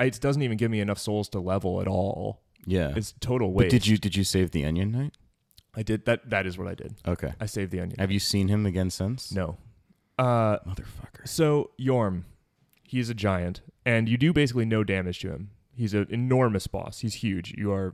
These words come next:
Speaker 1: very small. Uh, I knew how to beat him because there was a note on the ground on the way into his, into his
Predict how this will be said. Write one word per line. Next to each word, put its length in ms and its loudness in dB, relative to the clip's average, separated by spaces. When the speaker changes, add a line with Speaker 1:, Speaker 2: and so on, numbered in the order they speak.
Speaker 1:
very 220 -6
small. 320 -12
Uh, 360 4
I 180 6
knew 180 6
how 180 6
to 60 4
beat 260 0
him 400 -2
because 800 2
there 200 0
was 180 0
a 100 -2
note 360 0
on 160 -4
the 80 -4
ground 560 -8
on 100 0
the 80 2
way 260 4
into 380 -2
his, 300 -4
into 340 -6
his 340 -6